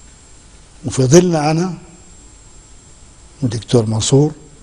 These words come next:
تقريبا، أو محمد هاشم، ما أعرف ماذا، الاثنين. بعدها مباشرة تاني يوم وثالث يوم جو أخذوا،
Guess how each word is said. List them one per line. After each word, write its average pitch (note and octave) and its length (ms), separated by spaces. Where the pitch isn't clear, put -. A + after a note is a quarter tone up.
تقريبا، A2+ 500
أو C#3+ 80
محمد A2+ 400
هاشم، D#3 300
ما G2+ 120
أعرف G2 280
ماذا، E3+ 380
الاثنين. A2+ 520
بعدها F3+ 680
مباشرة B2 840
تاني A2 300
يوم F3 400
وثالث G#2+ 460
يوم F#3+ 240
جو C3 180
أخذوا، C#3 440